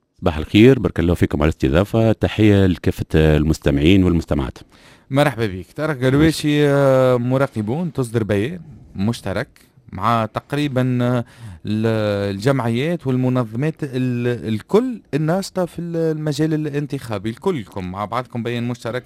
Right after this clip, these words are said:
Speaker 2: تقريبًا أنا كي نقرأ شبكة مراقبون، مؤسسة الشهادة، ائتلاف وفية، المركز التونسي المتوسطي، وجمعية عتيد، تقريبًا الخمسة اللي، آه، موجودين سور تيران سنوات، توا وانتم في متابعة للعملية الانتخابية والمسار الانتخابي في البلاد.
Speaker 1: أي،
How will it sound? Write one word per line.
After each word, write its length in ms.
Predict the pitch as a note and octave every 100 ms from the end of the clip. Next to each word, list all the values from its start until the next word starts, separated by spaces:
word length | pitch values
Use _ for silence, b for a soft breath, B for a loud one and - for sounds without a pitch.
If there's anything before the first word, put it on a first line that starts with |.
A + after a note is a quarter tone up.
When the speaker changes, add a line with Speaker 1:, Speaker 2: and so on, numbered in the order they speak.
| -
Speaker 2:
تقريبًا 300 | - A#2+ A2+
أنا 140 | A#2
كي 140 | G#2+
نقرأ 340 | A2+ B2 A#2+ B2 - -
شبكة 280 | - A2 -
مراقبون، 460 | A2 A2 A2+ A#2
مؤسسة 260 | B2+ A2+ -
الشهادة، 360 | G#2+ C#3+ C#3+ B2+
ائتلاف 320 | A#2+ A2+ G#2+
وفية، 300 | G#2+ A2+ B2
المركز 280 | A#2+ B2 -
التونسي 280 | B2 A#2
المتوسطي، 500 | A2+ A2 A#2+ C3+ -
وجمعية 320 | B2+ A#2 B2+ B2
عتيد، 340 | A#2 A#2 G#2 B B B -
تقريبًا 440 | - D#3+ D#3 C#3+
الخمسة 460 | C3+ - F3+ F3+ E3
اللي، 480 | D3+ D#3 D#3 D#3 D3+
آه، 320 | D3 C#3+ C#3
موجودين 640 | D3 D3 C3+ C3+ E3 E3+
سور 200 | D3+ D3+
تيران 840 | C#3 C#3 C#3 D#3 E3 D#3 D#3 D3 D3
سنوات، 480 | - D3+ D3 B2+ A#2
توا 260 | C3+ C3+ C3
وانتم 300 | B2+ C#3+ C3+
في 220 | - C#3 b b -
متابعة 460 | B2+ B2+ C#3 C3+ B2+
للعملية 360 | B2+ B2+ B2+
الانتخابية 420 | B2+ A#2 B2 B2+
والمسار 340 | B2+ A#2+ A2+ B2
الانتخابي 400 | A#2+ A#2 B2 A2+
في 100 | -
البلاد. 280 | G2+ E2 D#2+ -
Speaker 1:
أي، 500 | G2+ A2+ G#2+ G2+